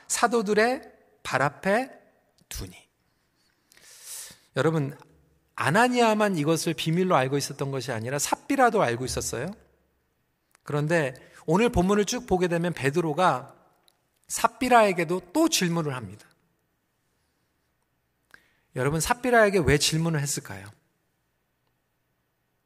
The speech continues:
회개의 기회를 주시기 위함이었습니다. 안타깝게 그녀는 회개하지 않았습니다.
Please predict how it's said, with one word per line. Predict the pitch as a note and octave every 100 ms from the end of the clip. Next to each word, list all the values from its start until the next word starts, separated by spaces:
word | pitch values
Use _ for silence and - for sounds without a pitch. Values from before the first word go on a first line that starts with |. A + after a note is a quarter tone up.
| _ _ _ _ -
회개의 | - G#3+ F#3+ G3+ G3 G#3 G3+
기회를 | - C#3+ C#3+ C#3 F3 B3 - _ -
주시기 | - C#3 - C#3 D#3 G3+ A#3+ _ _ _ _ -
위함이었습니다. | A#2 B2 B2+ G#2+ - - _ _ _ _ _ _ _ _ _ _ _ _ -
안타깝게 | A#2+ D3 C#3 D3+ - B2 C#3 F#3 _ _ _ _ -
그녀는 | - C3 B2+ D#3 A#2+ A#2+ _ _ _ _ -
회개하지 | G3 F#3 F3 C3 C3+ G#3 - _ _ -
않았습니다. | - C3 - - - _ -